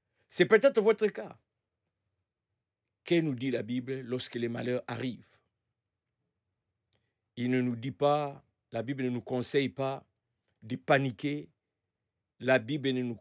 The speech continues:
conseille pas de nous jeter par terre comme un désespéré, quand bien même que c'est une réaction naturelle. Mais la sagesse de la parole de Dieu,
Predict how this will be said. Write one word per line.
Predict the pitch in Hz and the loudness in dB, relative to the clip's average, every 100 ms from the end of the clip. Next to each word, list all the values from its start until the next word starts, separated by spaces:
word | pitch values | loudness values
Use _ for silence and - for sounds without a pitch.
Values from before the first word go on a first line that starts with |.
| - | -6
conseille | 135 123 - 143 | -2 -2 0 0
pas | - - 147 | -2 -2 -2
de | 135 123 120 113 - _ _ _ _ _ - | 0 -2 -2 -4 -12 _ _ _ _ _ -12
nous | 117 | -10
jeter | 113 135 - 139 | -4 -4 -2 -2
par | - 127 - - | 0 -2 0 6
terre | 170 160 147 143 - | 8 8 4 -6 -8
comme | 135 127 | -6 -4
un | 117 | -6
désespéré, | 110 113 127 117 110 - 131 139 143 - _ _ _ _ _ _ _ _ _ _ - | -4 -2 -2 -4 -6 -4 -4 -4 -8 -12 _ _ _ _ _ _ _ _ _ _ 0
quand | 143 | 2
bien | 143 143 | 4 4
même | 143 139 127 | 4 0 -4
que | - 131 123 | -4 0 0
c'est | 120 - 117 - | -2 -6 -8 -6
une | 135 | -4
réaction | 123 120 110 - 135 | -2 -2 -4 -6 -4
naturelle. | 123 127 127 - 131 156 139 123 _ _ _ _ _ _ _ _ _ _ _ _ _ _ _ _ - | -2 -2 -4 -4 -6 -6 -10 -14 _ _ _ _ _ _ _ _ _ _ _ _ _ _ _ _ -8
Mais | 113 117 _ | -6 -6 _
la | 123 117 | -6 -6
sagesse | - - 165 123 165 170 - | -4 2 2 4 4 4 2
de | 131 | -2
la | 120 | 0
parole | 127 127 127 | 0 0 -2
de | |
Dieu, | 117 104 131 139 | -6 -4 -4 -4